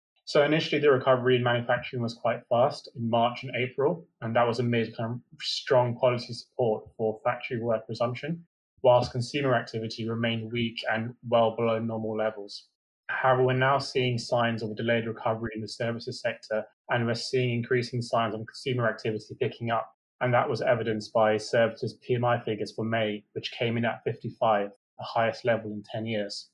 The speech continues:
So there are encouraging signs that we're now seeing more of a broad recovery in the Chinese economy, although I should note that there is still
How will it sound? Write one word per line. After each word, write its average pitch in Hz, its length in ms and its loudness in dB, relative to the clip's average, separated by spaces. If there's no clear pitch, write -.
So 135 120 2
there 135 160 8
are 151 180 10
encouraging 131 480 4
signs 147 380 0
that 139 120 2
we're 135 100 -2
now 123 200 4
seeing 120 320 -2
more 120 220 2
of 120 60 -10
a 123 180 2
broad 123 240 2
recovery 123 500 0
in 120 80 0
the 117 60 -2
Chinese 120 360 -2
economy, 127 560 -2
although 123 520 4
I 120 100 2
should 127 240 -2
note 120 320 0
that 117 100 -4
there 117 200 2
is 120 200 -2
still 120 460 0